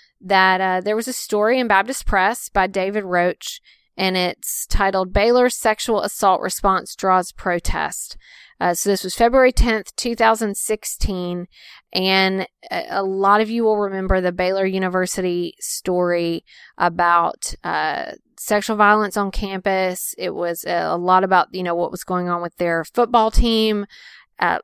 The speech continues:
athletes, how much the coach knew. And then, uh, Ken Starr was the president at that time and was, you know, having to deal with a lot. He's no longer the president there. But what's interesting in this story is there is a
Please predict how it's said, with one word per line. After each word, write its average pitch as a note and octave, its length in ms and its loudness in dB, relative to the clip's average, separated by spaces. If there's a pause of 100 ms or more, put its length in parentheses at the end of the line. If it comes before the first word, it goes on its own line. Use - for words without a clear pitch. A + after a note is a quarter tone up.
(100)
athletes, G#3+ 800 0
how F#3 160 -10
much - 240 -12
the - 80 -14
coach - 460 0
knew. G3+ 480 -2
And F3+ 180 -8
then, F3+ 240 -6
uh, E3+ 160 -8 (160)
Ken B3+ 180 2
Starr A3+ 280 2
was G#3+ 160 -4
the F#3 80 -8
president G3+ 600 -4
at G3 220 -6
that G3 240 2
time F3+ 540 -6 (580)
and F#3+ 340 -2
was, F3+ 520 -4
you G3+ 100 -8
know, F#3 100 -4
having F#3+ 340 0
to F3+ 80 -2
deal F#3 260 2
with F3+ 140 -2
a F3 60 0
lot. F3 380 2
He's F3+ 220 -2
no F3 140 -4
longer F3 340 -2
the F3+ 100 -4
president F3+ 480 -2
there. F3+ 360 2 (380)
But A#3+ 520 6
what's A3+ 320 0
interesting C4 580 -2
in F#3 120 -4
this F3 180 -4
story F3 680 0
is F3+ 440 2
there F3+ 300 2
is F3+ 360 -2
a E3+ 500 -2